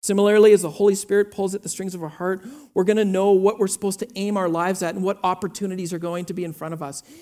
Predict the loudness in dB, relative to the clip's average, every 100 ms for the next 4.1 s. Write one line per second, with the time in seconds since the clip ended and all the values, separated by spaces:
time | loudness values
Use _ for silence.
0 | -14 -4 -2 0 0 0 0 -2 0 -2
1 | 0 -2 -2 -4 -2 -2 -4 -4 -6 -8
2 | -4 -4 -4 -10 -20 -6 -2 -2 -2 0
3 | 2 2 0 0 0 2 2 0 -2 -2
4 | -2